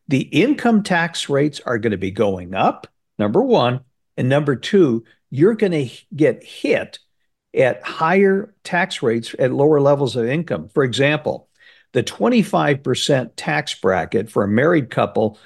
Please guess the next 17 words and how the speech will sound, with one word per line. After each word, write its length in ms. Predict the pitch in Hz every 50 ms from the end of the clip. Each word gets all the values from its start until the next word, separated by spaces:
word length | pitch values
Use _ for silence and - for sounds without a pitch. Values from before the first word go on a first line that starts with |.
| _ _ _
will 100 | - 139
be 200 | 123 113 147 147 135
roughly 460 | 110 113 143 180 180 - 170 151 139
about 260 | 117 104 131 123 123 120
a 80 | 107
hundred 360 | 104 127 147 147 139 139 123
and 120 | 127 120 -
fifty-four 680 | - 143 131 - - 123 117 104 - - 117 113 107
thousand 680 | 104 - - 117 113 120 120 113 - - 90 73 71 82 - _ _ _ _ _
in 160 | - 117 110 110
twenty 320 | - - 139 131 120 117
twenty-six. 840 | 110 - - 120 104 101 92 95 - - 147 123 - - - - - - _ - - - _ _
Right 300 | - 131 131 151 175 165
now, 640 | - 135 139 156 196 220 160 123 104 107 117 120 - _ _ _ _ -
you 180 | 147 156 170
don't 240 | 202 226 214 180 165
hit 480 | - 139 - 175 170 160 - - -